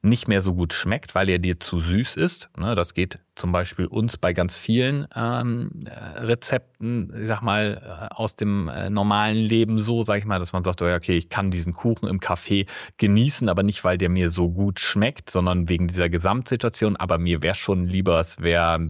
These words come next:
er wär nicht so süß“, so, ne? Mm, äh, aber wenn du halt wei-, merkst, äh, du hast zwar diese kurzfristige Belohnung von dem Zuckerrausch, sag ich mal, aber du hast auch eine kurzfristige Bestrafung. Du fühlst dich nämlich schlecht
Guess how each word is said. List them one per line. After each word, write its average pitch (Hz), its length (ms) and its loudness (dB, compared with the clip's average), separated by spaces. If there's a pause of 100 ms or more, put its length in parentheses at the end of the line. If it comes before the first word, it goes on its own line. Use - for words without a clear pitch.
(160)
er 80 220 -2
wär 85 120 2
nicht 85 140 -2
so 78 120 -4
süß“, 113 320 0
so, 165 160 0
ne? 127 160 2 (500)
Mm, 107 320 0 (580)
äh, 98 340 -2 (600)
aber 104 240 0
wenn 123 160 2
du 139 140 -2
halt 92 360 -2
wei-, 151 340 -2
merkst, 127 600 0 (680)
äh, 95 200 -2
du 101 200 0
hast - 500 -4
zwar 104 280 0
diese 95 220 0
kurzfristige - 680 0
Belohnung 98 500 4
von 90 180 -2
dem 82 260 0
Zuckerrausch, 87 680 0
sag 87 140 -2
ich 82 140 -6
mal, 95 160 -2
aber 98 200 2
du 101 140 0
hast - 220 -4
auch 135 240 2
eine 110 100 2
kurzfristige 110 680 -2
Bestrafung. 98 720 -2
Du 90 100 -4
fühlst 110 320 0
dich 85 120 -2
nämlich 85 360 0
schlecht - 480 -2